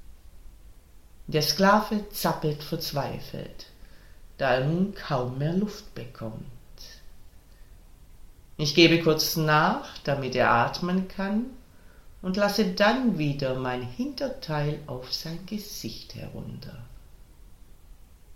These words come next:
Lady Nastasia amüsiert sich köstlich und spielt weiter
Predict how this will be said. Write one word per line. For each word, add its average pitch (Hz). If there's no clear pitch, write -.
Lady 147
Nastasia 139
amüsiert 123
sich -
köstlich -
und 185
spielt 247
weiter 123